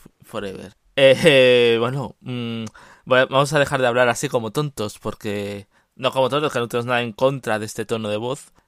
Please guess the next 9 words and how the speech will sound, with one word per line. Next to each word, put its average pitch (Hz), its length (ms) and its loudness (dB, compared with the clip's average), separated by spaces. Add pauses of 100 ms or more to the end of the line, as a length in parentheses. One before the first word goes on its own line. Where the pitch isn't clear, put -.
(120)
pero 139 400 2
porque 113 340 -2
es - 240 -8 (180)
cansar-, 120 480 0 (680)
es 156 160 -4
cansarnos 131 500 2
a - 20 -6
lo 120 100 -2
tonto. 165 520 0